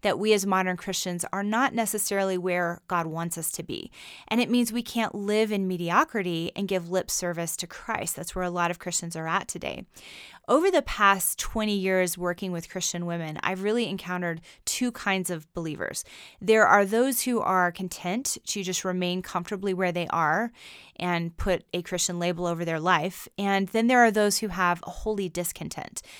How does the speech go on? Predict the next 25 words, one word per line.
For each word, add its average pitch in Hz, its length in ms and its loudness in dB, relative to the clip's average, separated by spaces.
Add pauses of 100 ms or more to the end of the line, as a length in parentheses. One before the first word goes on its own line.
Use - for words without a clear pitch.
(140)
They 208 260 4
long 190 360 4
for 180 140 -8
something 165 640 -6
deeper. 170 460 -4 (380)
And 214 120 2
if 220 160 0
you're 311 160 4
one 214 420 4
that 180 320 4
has 196 180 -4
longed 180 460 0
for 180 120 -6
something 170 380 -6
deeper, 170 420 -4
you're 185 200 -2
dissatisfied 190 1000 0
with 175 380 -4
just 185 180 -6
going 190 260 -2
through 175 140 -8
the 175 80 -4
motions 175 480 -2
of 165 60 -8
Christianity, 165 760 -6